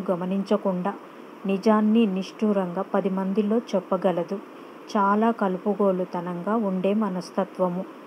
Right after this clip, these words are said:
తనలో దుఃఖాన్ని బహిర్గతం చేయకుండా పది మందిలోనూ సరదాగా నవ్వుతూ గడపగలిగే మనస్తత్వము ఈమెది. చాలా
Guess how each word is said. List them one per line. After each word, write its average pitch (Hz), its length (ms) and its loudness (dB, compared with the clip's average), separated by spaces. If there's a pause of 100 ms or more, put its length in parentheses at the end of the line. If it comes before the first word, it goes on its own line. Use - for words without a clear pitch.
(300)
తనలో 190 400 2 (120)
దుఃఖాన్ని 208 560 2
బహిర్గతం 196 640 0 (120)
చేయకుండా 190 600 0 (560)
పది 202 180 2
మందిలోనూ 220 680 4
సరదాగా 196 680 0
నవ్వుతూ 190 540 -2 (540)
గడపగలిగే 185 720 2
మనస్తత్వము 185 880 -2 (180)
ఈమెది. 190 380 0 (520)
చాలా 220 340 4